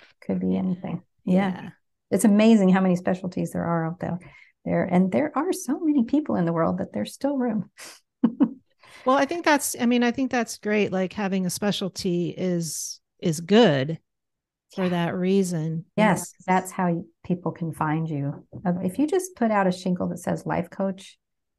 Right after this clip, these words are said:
Speaker 1: it might actually be <laughs> hard for people to find you. <laughs>
Speaker 2: Right.
Speaker 1: You might think you're gonna get more people because you're very broad, but they're not gonna understand, like, "Well, what do you help me <laughs> with?"
Speaker 2: Right.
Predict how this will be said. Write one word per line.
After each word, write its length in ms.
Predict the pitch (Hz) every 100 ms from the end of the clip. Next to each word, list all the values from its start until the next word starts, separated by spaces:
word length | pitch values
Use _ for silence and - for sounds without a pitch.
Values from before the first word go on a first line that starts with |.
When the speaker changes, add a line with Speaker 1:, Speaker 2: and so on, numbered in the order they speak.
| _
Speaker 1:
it 80 | 247
might 200 | 226 349
actually 320 | 320 294 226
be 100 | 202
<laughs> 80 | 220
hard 140 | 220 -
for 100 | 226
people 300 | - 202 -
to 160 | - 226
find 380 | - 226 254 254
you. 300 | - 233 - _ -
<laughs> 180 | 320 -
Speaker 2:
Right. 680 | 175 170 185 180 180 165 147 - _ _
Speaker 1:
You 120 | 226
might 320 | 240 262 - -
think 180 | 247
you're 100 | 254
gonna 140 | 208 196
get 140 | 196
more 100 | 190
people 280 | 180 190 185
because 220 | 170 175
you're 120 | 175
very 180 | 175 170
broad, 480 | 165 170 175 165 160
but 140 | 170 220 - _ _ _ -
they're 160 | 196
not 200 | 202 202
gonna 180 | 196 202
understand, 840 | 196 185 170 - 185 175 170 165 165
like, 240 | 170 -
"Well, 140 | 185
what 200 | 175 208
do 60 | 226
you 140 | 262
help 280 | 254 - 240
me 200 | 254 240
<laughs> 600 | 226 - _ _ _ _
with?" 100 | - - -
Speaker 2:
Right. 420 | 208 180 170 175